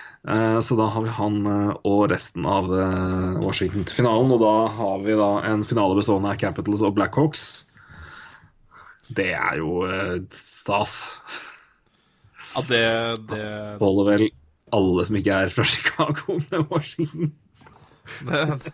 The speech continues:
Speaker 2: det, det stemmer.
Speaker 1: Men hvem vinner? Det er jo spørsmålet når vi har den finalen her. Ehm,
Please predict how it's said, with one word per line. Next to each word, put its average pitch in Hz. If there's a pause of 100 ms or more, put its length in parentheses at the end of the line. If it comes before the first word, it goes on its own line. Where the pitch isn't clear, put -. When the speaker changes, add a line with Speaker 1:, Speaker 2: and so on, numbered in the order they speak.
Speaker 2:
det, 135 (100)
det 127
stemmer. 110 (720)
Speaker 1:
Men 151
hvem 175
vinner? 185
Det 160
er 165
jo 123
spørsmålet 113
når 110
vi 110
har 101
den 101
finalen 95
her. 101 (140)
Ehm, 104